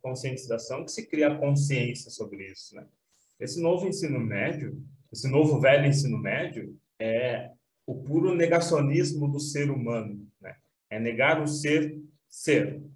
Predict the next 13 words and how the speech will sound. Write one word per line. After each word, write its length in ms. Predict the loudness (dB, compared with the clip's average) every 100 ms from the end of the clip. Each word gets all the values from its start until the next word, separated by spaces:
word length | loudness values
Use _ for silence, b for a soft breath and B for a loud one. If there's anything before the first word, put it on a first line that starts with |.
| -20 _ _ _ _ _ _ _ -8
É 40 |
manipular 640 | -6 -4 -6 -2 2 4 4
o 320 | 4 0 -4
ser 280 | -8 -6 -4
humano 360 | -2 -2 -4 0
pra 120 | 0
se 100 | 2
adaptar, 720 | 0 -2 -4 -2 -2 -2 -6 -16 _ _ _ -8
é 100 | -6
domesticar, 1080 | -2 -4 -4 -8 -6 -2 0 0 -2 -10 -20 _ _ -12
é 80 | -6
pra 280 | -2 -2 -2
controlar, 920 | 0 2 4 4 4 2 0 -6